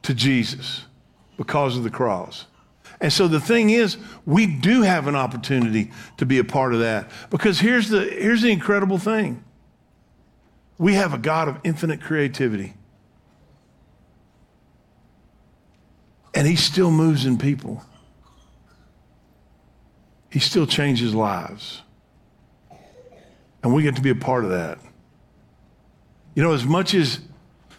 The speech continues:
as much as I, I would love to have been at Pentecost, that would have been awesome.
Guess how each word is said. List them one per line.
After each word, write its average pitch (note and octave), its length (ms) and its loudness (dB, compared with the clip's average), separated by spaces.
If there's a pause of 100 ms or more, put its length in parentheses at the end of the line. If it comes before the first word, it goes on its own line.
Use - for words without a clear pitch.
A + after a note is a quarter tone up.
(260)
as C#3 200 0
much F#3 260 2
as E3 120 2
I, E3+ 140 0
I D#3 160 -2
would D3+ 240 2
love D#3 480 4
to F#3 160 4
have B2 160 0
been G#2+ 500 -2 (2000)
at - 180 -4
Pentecost, B2+ 680 -2
that D3 140 0
would D#3+ 120 0
have - 20 0
been C3+ 120 2
awesome. B2 580 -2